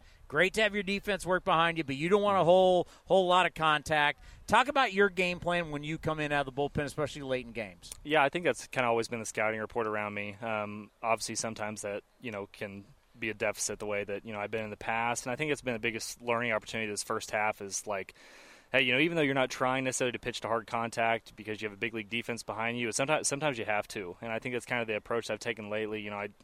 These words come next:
Speaker 2: really had a stretch there where it was just the walks were getting out of control. And I know it's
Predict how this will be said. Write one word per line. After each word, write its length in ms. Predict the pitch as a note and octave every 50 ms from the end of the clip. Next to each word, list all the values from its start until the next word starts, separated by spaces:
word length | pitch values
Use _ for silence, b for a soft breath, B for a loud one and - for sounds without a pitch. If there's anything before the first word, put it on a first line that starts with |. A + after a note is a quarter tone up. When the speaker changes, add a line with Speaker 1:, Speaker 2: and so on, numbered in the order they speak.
| G2 A2+ A2+
Speaker 2:
really 360 | A#2 A#2 A2+ A2 G#2 G2+ F#2+ _ _ -
had 140 | A#2 A2+ G#2+
a 40 | G2+
stretch 360 | - - - A2 G#2 - -
there 160 | A2+ G#2 G#2
where 140 | G2+ G2 G2
it 60 | G2+
was 140 | D#2+ G2 G2
just 240 | F#2 G#2 G2+ - -
the 60 | G#2
walks 320 | G2+ G2+ G2+ G#2 - - -
were 80 | G#2
getting 160 | G#2 G2 G2+
out 100 | G2+ G2
of 60 | G2+ -
control. 580 | G#2+ F#2+ - - B2 A#2 A#2 A#2 A#2 A2+ A2+
And 100 | G2+ F2+
I 40 | F#2+
know 180 | G2 G2+ G2+ F#2+
it's 160 | - -